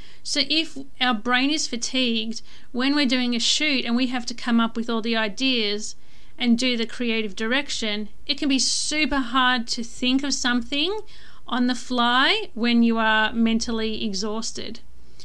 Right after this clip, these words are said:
I know sometimes when I go to a shoot and, you know, my brain isn't switched on,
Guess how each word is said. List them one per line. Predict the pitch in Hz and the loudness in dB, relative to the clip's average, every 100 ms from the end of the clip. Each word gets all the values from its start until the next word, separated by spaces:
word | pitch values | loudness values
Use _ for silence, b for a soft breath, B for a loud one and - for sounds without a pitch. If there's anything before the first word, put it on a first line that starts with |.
| b b b b b | b b b b b
I | 269 277 | 2 4
know | 269 247 247 | 6 6 4
sometimes | 262 262 240 254 247 226 | 2 2 2 2 2 2
when | 240 | 2
I | 233 233 233 233 - | 4 4 2 -2 -4
go | 240 240 | -2 0
to | 233 | 0
a | |
shoot | 220 - 233 226 226 - | 0 0 0 0 -2 -2
and, | 240 240 233 233 226 - - 277 - | -2 0 2 4 2 -2 -6 -8 -8
you | - 247 | -4 -2
know, | 247 233 233 | 0 2 2
my | 240 233 | 2 0
brain | 208 240 247 254 | 2 2 4 4
isn't | 247 240 | 2 -2
switched | 233 - 226 - | -2 -2 -2 0
on, | 240 240 233 233 | 2 2 2 2